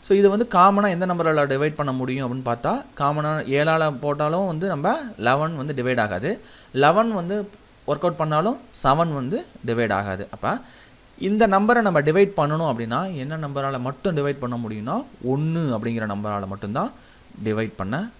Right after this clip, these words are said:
முடியும். ஓகேங்களா? So, இந்த மாதிரியான நம்பர் ஒன்னால டிவைட் பண்ணா, இங்க மறுபடியும் ஏழு, இங்க பதினொன்னு, இதுதான் வரும். ஓகேங்களா?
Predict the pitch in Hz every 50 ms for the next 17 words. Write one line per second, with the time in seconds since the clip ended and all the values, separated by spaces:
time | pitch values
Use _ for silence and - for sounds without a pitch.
0 | - - 101 101 92 92 90 101 104 101 92 92 - - - - - - 101 90
1 | 92 87 101 135 147 123 - - - - - - - 147 165 202 226 226 254 233
2 | 208 196 202 214 214 214 202 190 175 165 160 156 156 185 226 269 - - - -
3 | - - - 107 107 104 98 98 98 107 120 143 151 160 160 139 127 131 147 -
4 | - - 156 214 247 202 160 143 139 139 139 143 160 156 139 131 139 143 156 190
5 | 208 180 131 120 - 104 107 113 110 101 98 95 - - - 110 107 120 131 110
6 | 95 85 - - - - - - - - 104 98 95 95 110 139 139 110